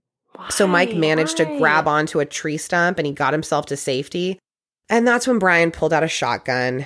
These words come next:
Speaker 1: and shot
Speaker 2: <gasps>
Speaker 1: Mike in the face.
Speaker 2: Why? I need answers.
Speaker 1: He pulled the boat up to the landing and then left Mike's body submerged in the water as he ran back to get his truck.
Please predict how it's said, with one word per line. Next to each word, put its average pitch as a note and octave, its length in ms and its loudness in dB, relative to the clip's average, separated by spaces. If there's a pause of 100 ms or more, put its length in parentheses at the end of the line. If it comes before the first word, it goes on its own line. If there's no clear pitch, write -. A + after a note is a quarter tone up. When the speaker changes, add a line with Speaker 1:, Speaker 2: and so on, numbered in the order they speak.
(160)
Speaker 1:
and G3 180 2
shot G#3 360 2
Speaker 2:
<gasps> - 0 -
Speaker 1:
Mike C#3 340 0
in D3 140 -2
the C#3+ 100 -2
face. - 720 -10 (580)
Speaker 2:
Why? C4 880 0
I F3 320 0 (1900)
need F#3+ 220 -16
answers. - 680 -14 (720)
Speaker 1:
He A#3+ 180 -2
pulled B3 320 0
the D#4+ 80 2
boat F3+ 260 2
up F3+ 160 2
to - 120 -4
the E3 100 2
landing D#3+ 640 0
and F#3 260 0
then G3 180 2
left A3+ 260 0
Mike's E3 340 0
body C#3+ 340 0
submerged D3+ 640 -2
in D#3 100 2
the D3 80 2
water C3 560 2
as - 120 -4
he D3 100 -2
ran C3+ 260 -2
back C#3 200 0
to C#3+ 80 -6
get C#3 120 0
his C3 160 -4
truck. - 460 -4